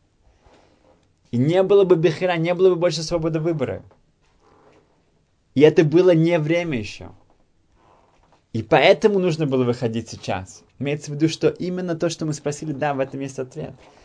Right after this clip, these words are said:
Что был настолько огромный свет, который мог пос-, полностью уничтожить все плохое. И это было бы какой-то, эм, тикун, аннулирование вот этого зла,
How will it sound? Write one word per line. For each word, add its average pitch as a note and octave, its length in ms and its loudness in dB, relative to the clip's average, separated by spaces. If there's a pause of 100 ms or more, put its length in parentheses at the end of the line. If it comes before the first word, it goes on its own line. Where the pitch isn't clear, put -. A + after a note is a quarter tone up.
(180)
Что - 340 -8 (140)
был C3+ 260 2
настолько F#3+ 840 -2
огромный D3 500 -6
свет, C#3 500 -8
который A2 280 -12
мог C3 320 -8
пос-, B2+ 260 -12 (260)
полностью F3 600 -8
уничтожить C3+ 640 -10
все D3+ 500 -6 (540)
плохое. A#2 480 -10 (1120)
И A2+ 180 -6
это B2 240 -2
было D3+ 300 2
бы C3+ 340 -2
какой-то, B2+ 380 -8 (720)
эм, A2+ 400 -4 (420)
тикун, B2 400 -8
аннулирование C3+ 640 4
вот A2 100 -8
этого G#2+ 360 -8
зла, B2 440 -10